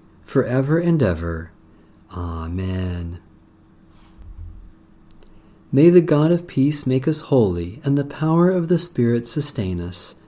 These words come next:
until the coming of our Lord Jesus Christ. Amen. Bless the Lord.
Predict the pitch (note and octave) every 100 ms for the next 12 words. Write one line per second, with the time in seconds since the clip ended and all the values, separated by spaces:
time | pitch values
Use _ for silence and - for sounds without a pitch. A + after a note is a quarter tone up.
0 | - D3+ D#3 D#3 E3+ E3+ A#2 G2+ G2 G#2+
1 | A#2+ A#2 A#2 G#2 F2+ F2 E2 - F2 F#2
2 | F2 - F2+ E2 D#2+ - - - _ -
3 | - - - - E2 D#2+ D#2+ E2+ F#2 F2+
4 | F2 F2 E2+ E2 - - - - - -
5 | - D3+ E3 D#3+ - E3+ C3 G2+ G2 G2
6 | F#2+